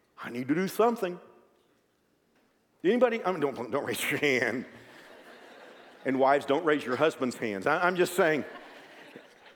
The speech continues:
Eh, eh, eh, do you, have you ever said that? "I mean, you don't know what to do.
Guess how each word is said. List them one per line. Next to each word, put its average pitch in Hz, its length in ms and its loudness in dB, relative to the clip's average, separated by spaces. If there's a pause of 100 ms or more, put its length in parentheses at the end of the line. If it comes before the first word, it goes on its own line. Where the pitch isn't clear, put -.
(120)
Eh, 185 80 -2 (120)
eh, 214 240 2
eh, 202 80 6
do 233 140 -2
you, 240 220 2
have 214 140 4
you 277 60 2
ever 285 100 2
said 262 160 0
that? 247 160 2
"I - 20 -2
mean, 233 120 0
you 226 40 2
don't 262 120 4
know 262 80 6
what 269 200 4
to 277 60 0
do. 262 380 -2